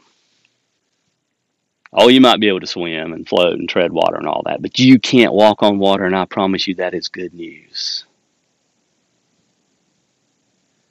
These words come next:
That is good news because there is one who can. There is one who can even walk on the water, who can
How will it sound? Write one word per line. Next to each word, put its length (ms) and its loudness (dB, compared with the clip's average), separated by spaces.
That 160 -2
is 140 -2
good 240 4
news 380 2
because 440 -2
there 240 -2
is 200 0
one 380 0
who 240 0
can. 460 -8
There 160 8
is 120 4
one 280 6
who 200 6
can 360 2
even 840 4
walk 600 4
on 220 2
the 100 0
water, 600 0
who 140 4
can 200 0